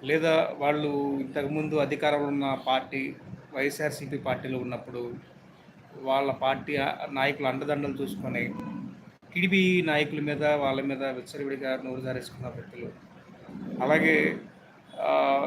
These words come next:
ఇప్పుడు టీడీపీ నాయకుల point of view. ఇప్పుడు ఇక్కడ ఏముందంటే, ఇద్దరు కూడా ఒకరినొకరు ద్వేషించుకొని, మిడిల్ క్లాస్, బిలో మిడిల్ క్లాస్ వాళ్ళ, వాళ్ళదే పార్టీ అనుకొని వాళ్ళ ఫీల్ అయ్యి,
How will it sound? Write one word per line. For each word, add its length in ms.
ఇప్పుడు 600
టీడీపీ 260
నాయకుల 280
point 240
of 120
view. 100
ఇప్పుడు 240
ఇక్కడ 180
ఏముందంటే, 800
ఇద్దరు 260
కూడా 340
ఒకరినొకరు 800
ద్వేషించుకొని, 840
మిడిల్ 380
క్లాస్, 360
బిలో 360
మిడిల్ 280
క్లాస్ 380
వాళ్ళ, 500
వాళ్ళదే 420
పార్టీ 420
అనుకొని 340
వాళ్ళ 360
ఫీల్ 260
అయ్యి, 180